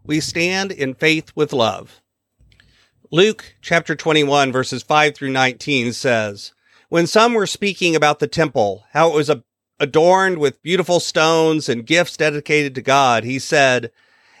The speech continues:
'As for these things that you see, the days will come when not one stone will be left upon another, and all will be thrown down.' They asked him, 'Teacher, when will this be, and what will be the sign that this is about to take place?'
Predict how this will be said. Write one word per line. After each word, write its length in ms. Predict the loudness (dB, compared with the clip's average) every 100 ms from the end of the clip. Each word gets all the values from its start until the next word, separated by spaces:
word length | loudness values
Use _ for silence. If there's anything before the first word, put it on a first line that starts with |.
| _
'As 180 | 0 0
for 140 | 0
these 240 | 0 0 0
things 320 | 2 2 0
that 160 | -4 -4
you 100 | -6
see, 520 | -2 0 0 -2 -12 -2
the 100 | -2
days 640 | 2 2 4 2 0 -4
will 200 | 2 2
come 420 | 2 0 2 2
when 160 | 2 0
not 300 | 0 0 -2
one 280 | 0 0 0
stone 460 | -2 0 2 2
will 80 | -2
be 160 | -4 -2
left 300 | 0 0 -2
upon 260 | -4 -2
another, 460 | 0 0 -2 -4 -6 _ _ _
and 160 | -8 -6 0
all 360 | 4 6 4
will 120 | 4
be 160 | 0 -2
thrown 400 | -2 0 2 0
down.' 400 | -2 -2 -6 -16 _ _ _ _ _ _
They 160 | -2 2
asked 280 | 2 0 -6
him, 220 | -8 -8 _ _ _ _ _
'Teacher, 440 | -2 -2 0 -6 -8 _ -2
when 240 | 0 2
will 100 | 2
this 220 | 2 0
be, 420 | -2 -2 0 -2
and 240 | -4 -4 0
what 180 | 0 2
will 120 | 0
be 180 | 0 -2
the 140 | -2
sign 480 | -2 0 0 0 -2
that 160 | -4
this 180 | -4 -6
is 100 | -6
about 240 | 0 0 0
to 80 |
take 300 | -2 -2 -2
place?' 560 | 0 2 2 -2 -16 -18